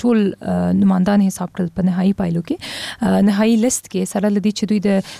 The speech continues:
تابعیت ستونزه درلوده، د سل زرو تذکرو ستونزه یې درلوده. امنیتي ستونزې د دې لامل نه کیږي. که امنیتي ستونزې وي، ټولو لپاره دي.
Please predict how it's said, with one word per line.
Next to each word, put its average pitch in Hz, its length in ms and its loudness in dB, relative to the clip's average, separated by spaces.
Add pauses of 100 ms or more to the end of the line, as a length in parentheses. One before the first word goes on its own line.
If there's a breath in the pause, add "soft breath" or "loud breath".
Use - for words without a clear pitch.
(140)
تابعیت 202 500 0
ستونزه 208 400 0
درلوده، 269 360 0
د 226 80 0
سل 208 220 -2
زرو 190 220 2
تذکرو 190 360 -2
ستونزه 202 300 2
یې 180 120 -2
درلوده. 240 440 2
امنیتي 269 380 0
ستونزې 330 480 0
د 214 100 2
دې 294 140 2
لامل 302 280 4
نه 349 100 -2
کیږي. 208 260 2
که 220 100 4
امنیتي 240 300 4
ستونزې 320 200 0
وي، 320 160 4
ټولو 311 240 2
لپاره 165 380 -4
دي. 190 60 -12